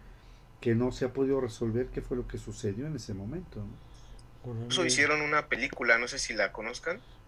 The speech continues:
Speaker 2: No,
Speaker 3: Está
Speaker 2: no, no.
Speaker 3: basada en, en el, en ese, en ese caso,
Speaker 1: Ujú.
Speaker 3: que es de una, unas personas que,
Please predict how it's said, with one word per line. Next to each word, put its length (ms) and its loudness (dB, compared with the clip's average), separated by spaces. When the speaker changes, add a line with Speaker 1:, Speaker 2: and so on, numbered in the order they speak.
Speaker 2:
No, 200 -2
Speaker 3:
Está 260 2
Speaker 2:
no, 60 6
no. 20 4
Speaker 3:
basada 520 6
en, 260 0
en 200 -8
el, 440 -6
en 160 -2
ese, 380 2
en 80 -6
ese 200 -4
caso, 380 -2
Speaker 1:
Ujú. 300 -4
Speaker 3:
que 100 2
es 140 0
de 60 -4
una, 240 2
unas 260 -4
personas 500 -4
que, 420 -6